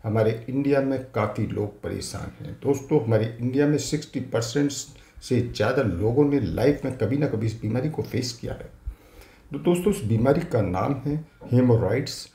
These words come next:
या इसको बवासीर भी बोलते हैं, पाइल्स भी बोलते हैं। तो दोस्तों, ये बीमारी एक ऐसी बीमारी है जिससे काफ़ी लोग परेशान हैं। बीस में से एक व्यक्ति को ये बीमारी अक्सर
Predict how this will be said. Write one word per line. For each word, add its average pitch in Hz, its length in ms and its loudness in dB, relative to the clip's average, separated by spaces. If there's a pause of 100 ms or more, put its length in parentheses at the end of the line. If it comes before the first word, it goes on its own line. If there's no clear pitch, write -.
(180)
या 131 80 6
इसको 120 220 2
बवासीर 110 560 0
भी 165 80 -4
बोलते 143 320 0
हैं, 117 240 -2
पाइल्स 98 320 2
भी 110 60 -8
बोलते - 320 -12
हैं। - 240 -14 (320)
तो 170 80 2
दोस्तों, 196 420 6
ये 147 200 4
बीमारी 143 480 4
एक - 160 -2
ऐसी 147 240 0
बीमारी 151 380 2
है 151 60 2
जिससे 127 320 -2
काफ़ी 117 360 -2
लोग 147 180 4
परेशान 135 340 2
हैं। 113 140 -2
बीस 156 280 0
में 156 60 4
से 147 160 0 (200)
एक 170 260 4
व्यक्ति - 460 0
को 127 160 -2
ये 117 80 2
बीमारी 113 400 0
अक्सर - 380 -4